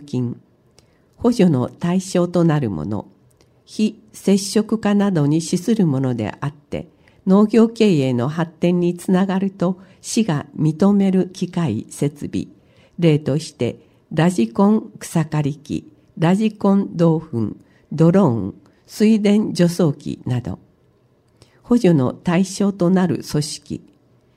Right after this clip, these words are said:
市内に事務所を有する次の丸Aから丸Cのいずれかの組織。丸A、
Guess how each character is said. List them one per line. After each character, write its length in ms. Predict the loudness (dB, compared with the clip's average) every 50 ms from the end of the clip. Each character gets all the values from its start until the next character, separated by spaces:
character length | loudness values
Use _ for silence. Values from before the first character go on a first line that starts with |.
| _
市 220 | _ -12 -2 2 2
内 280 | 4 4 4 2 2
に 260 | 2 2 0 0 -2 -4
事 140 | -6 2 4 6
務 180 | 6 6 4
所 240 | 2 2 2 2 4
を 60 | 4
有 240 | 4 4 2 2 2
す 200 | 0 -2 -2 -2
る 280 | 0 0 -2 -4 -8 -16 _ _ _
次 300 | -4 -2 -2 0 2 2
の 300 | 2 2 0 -2 -2 -6 -14 _ _ _ _ _ _ -4
丸 440 | -2 0 0 2 2 2 0 0 -4 -2
A 240 | 0 2 2 2 0
か 200 | -2 -4 -4 -2
ら 220 | -2 -4 -6 -4 -2
丸 280 | 0 0 2 2 2
C 320 | 0 0 0 2 2 4 4
の 240 | 4 2 0 -2 -2
い 100 | -2 -4
ず 160 | 0 0 0
れ 120 | 0 0 0
か 160 | 0 -2 0
の 140 | 0 -2 -4
組 200 | -4 -4 -4 -4
織。 400 | -4 -8 -12 _ -14 -14 -14 -14 _ _ _ _ _ _ _ _ _ _ _ _ _ _ _ -20 _ -4
丸 340 | -2 0 2 2 2 2 2
A、 280 | 2 2 0 -2 -6